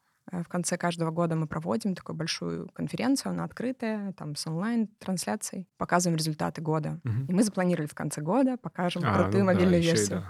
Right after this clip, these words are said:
Speaker 2: да. М, мобильный банк.
Speaker 1: Приурочили, да, к запуску как раз. И вот топы спросили, как можно быстрее <laughs> сделать это. Можете ли ускориться? Вот это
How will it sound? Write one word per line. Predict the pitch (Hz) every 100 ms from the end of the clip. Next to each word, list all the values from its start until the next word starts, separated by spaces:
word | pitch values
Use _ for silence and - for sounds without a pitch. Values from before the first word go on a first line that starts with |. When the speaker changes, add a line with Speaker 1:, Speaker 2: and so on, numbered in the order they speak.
| -
Speaker 2:
да. | 113
М, | 92 -
мобильный | 107 110 113 110
банк. | 101 98 -
Speaker 1:
Приурочили, | 214 175 190 285 269 226
да, | 202 185
к | 165
запуску | 180 202 220 -
как | - 180
раз. | 175 170 -
И | 185 233
вот | 214 190 - 185
топы | - 185 208
спросили, | - 180 - 190
как | 175 175
можно | 175 175 170 160 147 - -
быстрее | 175 - 170 175 - - 196
<laughs> | 180 - -
сделать | 208 214 196
это. | 208 - - - 220
Можете | 214 -
ли | 226
ускориться? | 226 - 185 160 147 170 170 - _ -
Вот |
это | 175